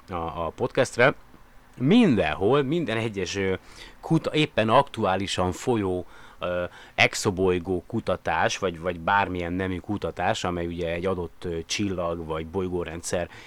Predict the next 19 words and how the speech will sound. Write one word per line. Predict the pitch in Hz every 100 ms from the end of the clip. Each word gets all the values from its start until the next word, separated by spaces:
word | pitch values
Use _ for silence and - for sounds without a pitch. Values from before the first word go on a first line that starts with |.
| - -
megfigyelésével | 98 95 - 95 90 85 82 85 - - 98 87 87 78
foglalkozik, | - 110 110 120 127 139 139 - -
mindegyik, | 156 190 190 180 127 107 90 82 92 101 -
ö, | 101 95 92
azt | 87 90 - -
várja, | 85 78 78 87 101 127 - - - - -
hogy | - 107 98
majd, | 113 147 85 95 120 117
ö, | 113 117 113 113 107
ha | 104 104 107
fellőtték | 101 127 95 92 - 104 -
a |
James | 95 110 92 -
Webb | 104 87 98
űrteleszkópot, | 98 87 90 85 - - 104 151 143 - - -
akkor | 107 - 123
majd | 120 127
annak | 123 107 92
segítségével, | - 135 107 92 - 92 82 87 85 98 101